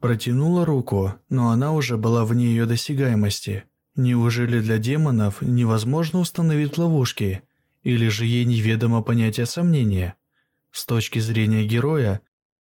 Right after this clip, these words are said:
поведение Матари просто прыжок в лапы монстра.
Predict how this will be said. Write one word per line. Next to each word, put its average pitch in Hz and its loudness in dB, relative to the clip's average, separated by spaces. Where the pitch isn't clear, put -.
поведение 110 0
Матари 175 0
просто 113 -2
прыжок 110 -2
в - -2
лапы 175 0
монстра. 113 0